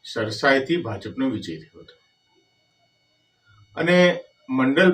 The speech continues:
પ્રમુખોની નિમણૂકમાં સામાન્ય રીતે એવી પરિપાટી છે કે ધારાસભ્ય જે વ્યક્તિઓને પસંદ કરે એ વ્યક્તિઓ મંડળના પ્રમુખ નિમાતા હોય છે. પરંતુ ગઈકાલે જાહેર થયેલા આ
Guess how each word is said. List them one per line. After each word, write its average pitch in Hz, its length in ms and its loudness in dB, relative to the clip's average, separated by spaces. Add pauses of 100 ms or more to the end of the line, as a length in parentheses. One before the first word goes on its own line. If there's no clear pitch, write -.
પ્રમુખોની 147 500 -2
નિમણૂકમાં 127 680 -2
સામાન્ય 120 540 -2
રીતે 127 280 -6 (300)
એવી 139 320 -4
પરિપાટી 107 680 -4
છે 104 160 -8
કે 110 140 -8 (100)
ધારાસભ્ય 120 720 -4
જે 123 140 -2
વ્યક્તિઓને 113 520 -8
પસંદ 160 420 -6
કરે 101 220 -6 (140)
એ 139 160 -6
વ્યક્તિઓ 110 520 -10
મંડળના 101 560 -6
પ્રમુખ 92 340 -10 (400)
નિમાતા 160 500 0
હોય - 160 -12
છે. - 140 -20 (960)
પરંતુ 196 460 4 (180)
ગઈકાલે 143 520 4
જાહેર 143 280 2
થયેલા 151 520 -2 (180)
આ 120 140 2